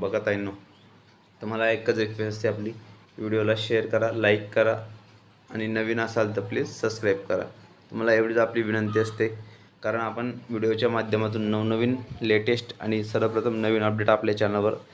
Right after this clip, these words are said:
डेली देण्याचा प्रयत्न करत असतो. रोज तुमच्यासाठी नवीन अपडेट, नवीन माहिती मी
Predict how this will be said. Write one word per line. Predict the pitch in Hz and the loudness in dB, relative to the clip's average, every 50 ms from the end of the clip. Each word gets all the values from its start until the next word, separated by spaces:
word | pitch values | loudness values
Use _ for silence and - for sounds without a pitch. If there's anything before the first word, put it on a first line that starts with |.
| - - - - | -20 -20 -16 -10
डेली | - 104 107 113 117 117 | 0 2 4 6 6 6
देण्याचा | 117 117 117 113 107 117 | 6 6 6 6 2 2
प्रयत्न | 117 - 110 110 110 110 104 | 2 2 0 0 0 -2 -4
करत | - 110 104 | -2 -2 -2
असतो. | 104 107 - - 107 107 107 - - | -2 -4 -6 -6 -6 -6 -6 -6 0
रोज | 113 117 117 | 0 0 0
तुमच्यासाठी | 117 - 117 110 107 110 113 110 110 | 0 -4 -2 0 0 0 0 0 -2
नवीन | 110 110 110 107 107 107 | 0 0 0 2 2 2
अपडेट, | 107 107 107 104 107 104 | 0 0 0 0 0 2
नवीन | 107 104 104 104 104 | 4 4 2 2 2
माहिती | 104 104 104 104 107 | 2 2 2 0 0
मी | 101 110 139 | -2 -2 -4